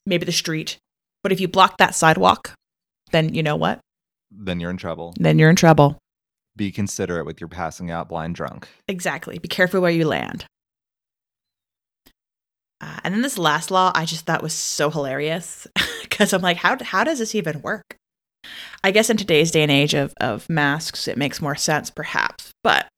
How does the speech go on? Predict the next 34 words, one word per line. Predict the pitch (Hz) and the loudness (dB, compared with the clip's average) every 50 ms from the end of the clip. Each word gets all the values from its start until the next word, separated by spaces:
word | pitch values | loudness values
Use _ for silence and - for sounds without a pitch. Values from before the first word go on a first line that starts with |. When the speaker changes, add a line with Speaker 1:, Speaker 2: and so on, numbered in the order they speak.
| _ _ _ - _ _ _ _ _ - | _ _ _ -20 _ _ _ _ _ -10
Speaker 1:
in | - 165 165 | -6 -4 -2
the | 165 | -2
great | 160 165 165 151 - | 0 2 0 0 0
state | - 180 170 | -2 -2 -2
of | 170 156 | -2 0
Louisiana, | 185 175 185 190 196 226 202 175 160 160 156 160 175 175 - - | 0 0 0 0 -2 0 0 0 0 0 0 -4 -6 -8 -12 -12
goatees | 175 156 175 170 165 165 165 - - - 277 226 175 160 160 170 - - | -8 -4 0 0 0 0 -2 -4 -4 -2 0 0 0 0 0 -2 -4 -4
must | 170 160 160 - | -4 -6 -6 -4
be | - 160 | -6 -6
kept | - - - - _ _ | -6 -6 -8 -8 _ _
private | - - - - - 185 160 156 160 151 - - - - - - - - _ _ _ _ _ _ _ - | -12 -12 -10 -6 -2 0 0 0 0 -2 -4 -8 -10 -8 -10 -10 -10 -10 _ _ _ _ _ _ _ -2
unless | 180 180 175 170 165 175 - - | 0 0 4 4 4 4 4 2
you | 294 294 | 0 0
first | - 196 185 202 - - | 2 0 0 0 0 -2
pay | - 185 156 | 0 0 0
a | 160 | 0
special | 156 - - 160 - - - | 0 0 -2 0 0 0 0
licensing | 180 156 160 - 165 151 - 147 147 | 0 0 -2 -2 -2 -4 -4 -4 -4
fee | - - 143 123 131 156 - _ _ _ _ - | -2 0 0 0 0 -2 -6 _ _ _ _ -8
for | 214 190 | -6 -4
the | - 170 - | -4 -4 -4
privilege | - - - 330 320 - 165 151 135 143 - - | -4 -2 0 0 2 4 4 4 4 4 2 2
of | - 156 147 | 2 2 2
wearing | 147 147 151 147 151 160 175 180 | 4 6 8 8 8 8 8 6
a | 170 | 4
goatee | - 147 147 147 - - 120 123 | 6 4 4 4 4 4 4 4
in | - | 4
public. | - - 110 - - - - - - _ _ _ _ _ _ _ _ _ _ _ _ _ _ _ _ - | 4 2 2 2 2 -2 -4 -4 -8 _ _ _ _ _ _ _ _ _ _ _ _ _ _ _ _ -14
Speaker 2:
Whoa. | 123 98 92 90 87 90 98 101 104 95 92 98 98 92 90 87 87 85 85 87 - | -12 -10 -10 -10 -10 -10 -8 -8 -8 -4 -2 0 2 2 2 2 2 2 2 0 0
Okay, | 107 113 - - 110 98 92 90 | 0 0 2 2 2 2 2 2
that's | 92 90 92 90 - | 2 0 0 -2 -4
really | 90 90 92 98 92 87 90 87 | -6 -4 -2 -2 -2 -2 -2 -2
weird. | 90 98 107 110 123 120 120 127 123 - | 0 0 2 2 2 2 2 2 2 0
<laughs> | 92 | 2